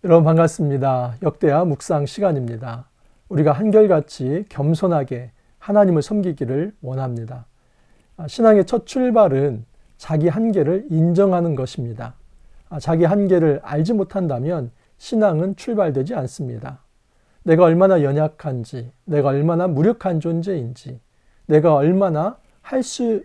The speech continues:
있는 일이 많지 않은지, 아, 그것을 아는 것으로부터 신앙은 출발합니다. 하나님 앞에서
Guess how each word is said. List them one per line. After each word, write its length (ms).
있는 420
일이 300
많지 480
않은지, 560
아, 100
그것을 540
아는 320
것으로부터 840
신앙은 600
출발합니다. 1120
하나님 380
앞에서 720